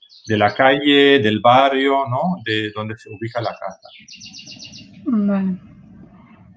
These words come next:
Speaker 2: ¿Y qué técnicas no-, o sea, nos podéis recomendar para, mm, la producción de energía, calefacción, de agua caliente,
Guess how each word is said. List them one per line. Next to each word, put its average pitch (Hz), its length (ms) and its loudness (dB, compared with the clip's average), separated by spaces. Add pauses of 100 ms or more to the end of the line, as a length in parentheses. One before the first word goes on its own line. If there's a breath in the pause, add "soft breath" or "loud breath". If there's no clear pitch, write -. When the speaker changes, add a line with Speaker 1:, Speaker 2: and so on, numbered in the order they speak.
Speaker 2:
¿Y 220 640 2
qué 247 160 2
técnicas 247 720 6
no-, 208 200 0
o - 20 -16
sea, 214 180 -2
nos 208 160 -4
podéis 202 220 -2
recomendar 208 680 -2
para, 190 420 0
mm, 170 360 -8 (300 soft breath)
la 196 140 -2
producción 202 500 0
de 208 120 0
energía, 214 640 0
calefacción, 202 1040 -4
de 202 140 -4
agua 190 260 -2
caliente, 202 720 -6